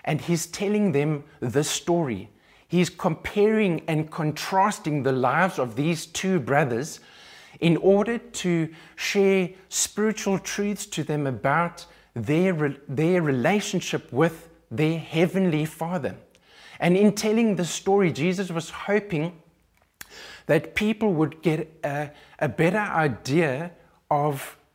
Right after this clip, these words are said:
this spiritual family relationship. The Father in Luke fifteen represents Father God, the God of the Bible, our Heavenly Father. And as we go into this portion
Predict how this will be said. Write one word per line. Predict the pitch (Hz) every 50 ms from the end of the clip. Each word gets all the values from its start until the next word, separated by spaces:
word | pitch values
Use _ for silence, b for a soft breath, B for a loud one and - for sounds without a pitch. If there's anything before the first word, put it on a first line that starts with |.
| _ _ -
this | 120 104 151 175 170
spiritual | - - - - - - - - - 202 214 214 208 202 - - 202 175
family | 151 - - - 190 190 190 185 175 151 135 143 156
relationship. | 139 127 139 151 147 160 185 190 185 - - 196 - - - - - - - - _ _ b b b b b -
The | - 147
Father | - - - 180 180 196 190 180 185 170 147 139 B B B B B B B B
in | - 151 147 135 131
Luke | 156 175 165 -
fifteen | - - 170 143 - - - 175 175 175 147 117
represents | 107 113 143 185 180 - - 151 117 110 135 147 156 156 147 - - - - _ _ _ _ _ _ _
Father | - - - - 170 160 160 139 147
God, | 135 123 139 135 120 110 - - - - _ _ -
the | 123
God | 139 107 - 147 139 156 165
of | 151 -
the | - 131
Bible, | - 135 127 135 127 98 107 98 107 - - -
our | 139 143 139
Heavenly | 139 - - 165 165 160 - 175 160 156 147
Father. | 147 - - 123 120 117 101 101 110 - B B B B B B B B B B B B B -
And | - 165 170 170 156 - - b b b -
as | - 208 -
we | 233 220
go | 165 - 175 180
into | 185 185 180 170 - - - - 185 185 185 180 165
this | 131 160 156 -
portion | - - - - 180 180 175 - - 165 147 135 131